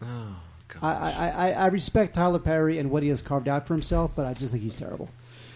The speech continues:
Speaker 2: Um, the Dark Shadows movie's coming out soon with Johnny Depp.
Speaker 1: And it looks
Speaker 2: Um,
Speaker 1: terrible.
Speaker 2: I think it looks fine. You know why?
Speaker 1: Ugh.
Speaker 2: I saw the trailer. It made me laugh because I know nothing about Dark, uh, know nothing about Dark Shadows.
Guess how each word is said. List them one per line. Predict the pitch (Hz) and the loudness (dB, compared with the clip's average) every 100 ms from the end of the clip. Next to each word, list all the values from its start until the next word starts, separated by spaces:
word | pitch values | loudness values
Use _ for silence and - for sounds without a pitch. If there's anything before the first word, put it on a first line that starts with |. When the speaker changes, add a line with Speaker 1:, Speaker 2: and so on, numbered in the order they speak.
| - - | -14 -2
Speaker 2:
Um, | 180 185 185 185 185 170 - - - - - - - - | 4 6 8 6 4 0 -4 -16 -20 -20 -20 -20 -14 -4
the | 156 | 8
Dark | 214 214 | 10 10
Shadows | - 202 147 | 10 10 10
movie's | 202 196 - | 8 6 4
coming | 196 196 | 4 6
out | 185 | 4
soon | - 202 | 4 4
with | 185 | 6
Johnny | 190 185 165 | 6 6 4
Depp. | 123 180 190 185 | 2 4 4 2
Speaker 1:
And | 156 156 | 2 4
it | 160 | 6
looks | 160 | 4
Speaker 2:
Um, | 156 | 4
Speaker 1:
terrible. | 160 147 156 139 147 | 4 4 4 2 2
Speaker 2:
I | 165 | 0
think | 165 170 | 2 2
it | |
looks | 170 - | 2 0
fine. | - 175 185 190 | 2 4 6 6
You | |
know | 170 170 | 8 8
why? | 170 185 | 10 8
Speaker 1:
Ugh. | 196 | 6
Speaker 2:
I | |
saw | 147 160 | 4 2
the | 143 | 0
trailer. | - 180 180 | 0 2 4
It | 190 | 4
made | 156 | 2
me | 143 | 2
laugh | 143 160 196 | 2 2 2
because | - 156 | 0 0
I | 147 | 0
know | 147 | 0
nothing | 147 156 | 0 0
about | 165 156 151 | 0 0 2
Dark, | 151 - - - | 0 -2 -8 -8
uh, | 151 139 | -4 -4
know | 127 147 | 0 0
nothing | 151 196 | 2 2
about | 233 220 | 2 2
Dark | 202 190 | 2 0
Shadows. | 196 175 170 165 | 2 4 4 0